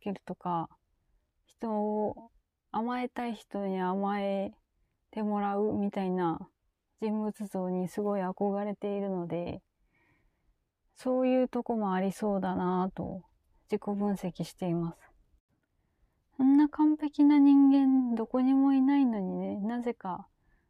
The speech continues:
憧れてしまうんですよね。あと単純にやっ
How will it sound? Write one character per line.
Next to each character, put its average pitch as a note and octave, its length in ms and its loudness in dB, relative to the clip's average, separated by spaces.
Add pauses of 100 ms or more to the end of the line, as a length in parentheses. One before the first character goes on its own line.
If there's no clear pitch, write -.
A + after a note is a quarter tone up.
(680)
憧 A#3 440 -6
れ A#3 140 -4
て A#3 140 -8
し A3+ 160 -8
ま A3+ 220 -4
う - 20 -2
ん G#3+ 100 0
で F#3 100 -2
す - 140 -10
よ F3 140 -2
ね。 F#3 200 -4 (380)
あ - 120 -8
と - 140 -8
単 A3 380 -6
純 A3+ 240 -2
に A3 280 -6 (1160)
や A3 140 -2
っ A#3 60 -10